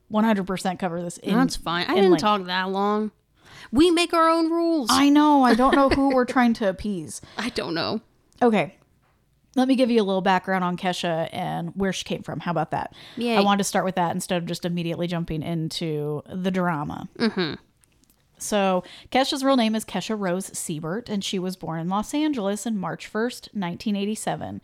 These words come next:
Speaker 2: Wow.
Speaker 1: So it's her birth month. Well, no, when this comes out, it,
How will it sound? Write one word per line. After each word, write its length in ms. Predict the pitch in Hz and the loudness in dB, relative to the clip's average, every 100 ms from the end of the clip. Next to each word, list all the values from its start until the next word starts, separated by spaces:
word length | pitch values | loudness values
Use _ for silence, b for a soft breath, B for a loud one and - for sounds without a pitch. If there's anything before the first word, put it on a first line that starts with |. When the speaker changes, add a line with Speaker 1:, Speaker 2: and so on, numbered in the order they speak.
| B | B
Speaker 2:
Wow. 260 | 233 226 185 | 0 0 -2
Speaker 1:
So 140 | - 180 | -4 -6
it's 100 | - | -4
her 80 | 214 | -4
birth 300 | 214 202 - | -4 -4 -6
month. 240 | 175 - - | -8 -8 0
Well, 260 | 214 208 | 4 4
no, 200 | 196 190 - - | 2 -2 -6 -4
when 220 | 208 202 | -2 -2
this 180 | 208 - | -6 -10
comes 440 | 220 208 202 196 | -10 -8 -6 -4
out, 320 | 196 196 196 - | -2 -2 -4 -8
it, 560 | 202 202 196 - - | -6 -4 -6 -12 -20